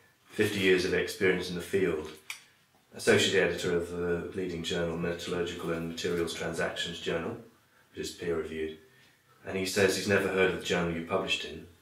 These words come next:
until I mentioned it to him. And he, he said himself, when he looked and read your report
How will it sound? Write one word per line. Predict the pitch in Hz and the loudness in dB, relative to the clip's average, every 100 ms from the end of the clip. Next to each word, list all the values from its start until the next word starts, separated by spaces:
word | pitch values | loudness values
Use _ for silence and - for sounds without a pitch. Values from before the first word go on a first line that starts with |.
| _ _ - | _ _ -20
until | 82 85 | -10 -6
I | 80 | -4
mentioned | 87 87 - 78 | -4 -4 -4 -6
it | 76 | -6
to | 80 78 | -6 -8
him. | 78 - _ _ _ _ _ _ - | -10 -18 _ _ _ _ _ _ -10
And | 87 | -4
he, | - 110 92 85 - - _ _ | 2 4 4 0 -8 -20 _ _
he | 85 | -10
said | - 90 | -2 -2
himself, | 85 85 90 87 | 0 2 4 4
when | 87 | 0
he | 87 | 4
looked | 107 - - | 4 4 0
and | 82 85 | -2 0
read | 90 87 | 2 0
your | 82 | -2
report | 78 - - | -4 -6 -8